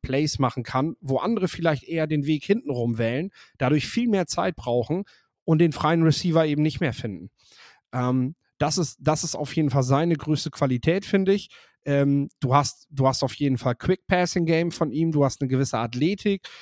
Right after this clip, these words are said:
du hast, äh, ja, ein sehr hohes Spielverständnis und, ähm, ja,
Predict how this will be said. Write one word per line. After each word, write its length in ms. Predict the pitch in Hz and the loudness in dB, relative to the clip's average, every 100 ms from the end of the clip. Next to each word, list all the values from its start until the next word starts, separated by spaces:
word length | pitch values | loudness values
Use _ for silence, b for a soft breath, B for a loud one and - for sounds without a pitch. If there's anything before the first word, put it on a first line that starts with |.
| B _ | B _
du 140 | 123 | 2
hast, 360 | 139 143 - - | 4 2 -2 -6
äh, 480 | 123 127 127 127 127 - _ | -2 0 2 0 -2 -6 _
ja, 280 | - 110 101 - _ _ | -6 -4 -4 -8 _ _
ein 160 | 127 131 | 2 4
sehr 280 | 123 160 165 | 6 4 4
hohes 220 | 165 143 | 2 0
Spielverständnis 960 | - 175 - 160 - 151 151 147 143 - | -2 -6 0 -2 2 0 2 0 -2 -2
und, 460 | 160 143 147 - - | 0 2 2 0 -2
ähm, 560 | 127 127 131 127 127 - | 0 2 2 2 0 -4
ja, 300 | 117 107 101 | -4 -4 -4